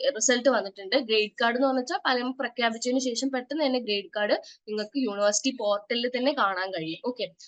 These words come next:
സർട്ടിഫിക്കറ്റ് എന്ന് പറഞ്ഞു കഴിഞ്ഞാൽ വിജയകരമായി മൂന്ന് വർഷം പൂർത്തിയാക്കി കഴിഞ്ഞു കഴിഞ്ഞാൽ ഒരു ഫീസോട് കൂടിയാണ് നമ്മൾ, നമ്മൾ യൂണിവേഴ്സിറ്റിയിൽ അപേക്ഷിക്കുന്ന മുറയ്ക്ക് നമുക്ക് നമ്മുടെ ബിരുദ സർട്ടിഫിക്കറ്റ് കിട്ടും. ഓക്കെ, ഇനി യൂണിവേഴ്സിറ്റി ആയിട്ട് ബന്ധപ്പെടാനുള്ള കാര്യങ്ങളെല്ലാം നിങ്ങൾക്ക് പറഞ്ഞു തന്നിട്ടുണ്ട്. എക്സാമുമായിട്ട് ബന്ധപ്പെടാനുള്ളതും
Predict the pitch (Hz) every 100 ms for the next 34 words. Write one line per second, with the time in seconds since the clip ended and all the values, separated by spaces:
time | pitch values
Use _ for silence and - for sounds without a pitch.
0 | - - 262 277 285 294 277 320 320 285
1 | 285 294 339 269 233 233 262 269 285 285
2 | 262 262 262 285 277 254 233 269 247 247
3 | 240 240 233 233 220 294 285 277 262 240
4 | 240 277 277 240 233 240 214 277 330 247
5 | 294 - - - 254 302 302 254 247 -
6 | 269 254 220 226 - 254 247 208 339 302
7 | 220 254 220 220 233 185 196 220 214 185
8 | 180 370 494 - 214 - - - 262 -
9 | - - - 262 285 269 262 262 269 262
10 | 262 233 220 226 226 220 226 226 208 202
11 | 208 208 208 220 190 220 208 196 202 196
12 | 233 277 - - 202 220 220 233 220 208
13 | 208 214 214 208 208 208